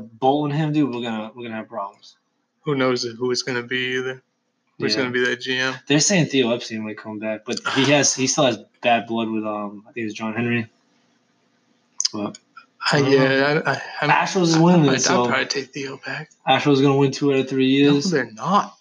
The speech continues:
Speaker 1: Yep, and then they're not gonna go
Speaker 2: No,
Speaker 1: back
Speaker 2: they're not.
Speaker 1: because they're not gonna
Speaker 2: No,
Speaker 1: pay.
Speaker 2: they're not.
Speaker 1: They're not gonna pay.
Speaker 2: Chris.
Speaker 1: What's his name?
Speaker 2: Chris.
Speaker 1: Uh,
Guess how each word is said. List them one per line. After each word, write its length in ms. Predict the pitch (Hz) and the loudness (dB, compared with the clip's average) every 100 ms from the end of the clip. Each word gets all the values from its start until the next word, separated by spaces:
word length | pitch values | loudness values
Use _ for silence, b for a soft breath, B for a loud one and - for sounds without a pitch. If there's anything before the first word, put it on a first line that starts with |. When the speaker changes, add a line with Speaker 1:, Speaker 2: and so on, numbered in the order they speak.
| - - | -20 -10
Speaker 1:
Yep, 320 | 127 131 - | -8 -8 -6
and 160 | 139 139 | -4 0
then 140 | 151 | 2
they're 80 | 147 | 2
not 200 | 147 151 | 0 0
gonna 160 | 147 123 | -2 -2
go 100 | 135 | 0
Speaker 2:
No, 100 | 151 | 4
Speaker 1:
back 300 | 120 117 - | 6 6 2
Speaker 2:
they're 100 | 135 | -6
not. 360 | 147 156 - | -10 -10 -12
Speaker 1:
because 240 | 131 135 120 | -10 -8 -6
they're 80 | 131 | -2
not 200 | 135 135 | -2 -2
gonna 180 | 127 113 | -8 -8
Speaker 2:
No, 60 | |
Speaker 1:
pay. 280 | 139 131 123 | -2 0 0
Speaker 2:
they're 100 | - | -4
not. 380 | 139 139 139 143 _ _ | -14 -16 -16 -20 _ _
Speaker 1:
They're 120 | 131 131 | -6 -4
not 160 | 131 | -4
gonna 120 | 131 | -4
pay. 160 | 120 139 | -2 -2
Speaker 2:
Chris. 100 | 123 | 0
Speaker 1:
What's 140 | 127 | 0
his 180 | 131 113 | -2 -4
name? 320 | 117 110 110 _ _ _ _ _ _ _ _ | -4 -6 -8 _ _ _ _ _ _ _ _
Speaker 2:
Chris. 560 | 139 135 - - - _ _ | -10 -10 -14 -14 -18 _ _
Speaker 1:
Uh, 880 | - - - - 156 160 156 151 147 | -4 -4 -6 -8 -8 -8 -8 -8 -10